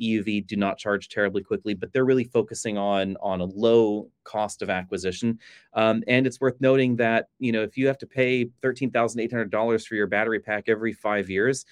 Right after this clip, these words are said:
you know, you could actually replace the battery in a Chevy Bolt every five <laughs> years, um, for that,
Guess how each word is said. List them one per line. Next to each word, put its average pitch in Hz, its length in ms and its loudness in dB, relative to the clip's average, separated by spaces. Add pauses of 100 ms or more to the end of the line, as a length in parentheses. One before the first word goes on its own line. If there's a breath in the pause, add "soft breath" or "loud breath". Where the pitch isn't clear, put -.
(460 loud breath)
you 139 80 -4
know, 127 60 2
you 135 180 -2
could 151 140 -2
actually 147 340 0
replace 131 480 0
the - 80 -18
battery 135 360 0
in 117 60 0
a 117 60 -2
Chevy 127 340 0
Bolt 127 380 0
every 113 240 0
five 110 340 0
<laughs> - 0 -
years, - 540 -2 (340 loud breath)
um, 110 500 2 (280)
for 139 180 4
that, 123 240 2